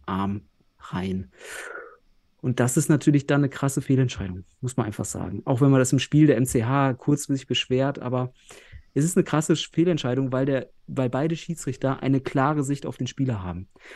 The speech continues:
Und vor allem der untere Schiedsrichter diese aktive Bewegung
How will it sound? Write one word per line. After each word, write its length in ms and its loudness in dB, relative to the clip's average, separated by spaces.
Und 80 2
vor 140 2
allem 140 6
der 120 6
untere 320 8
Schiedsrichter 460 0
diese 200 0
aktive 380 -2
Bewegung 640 2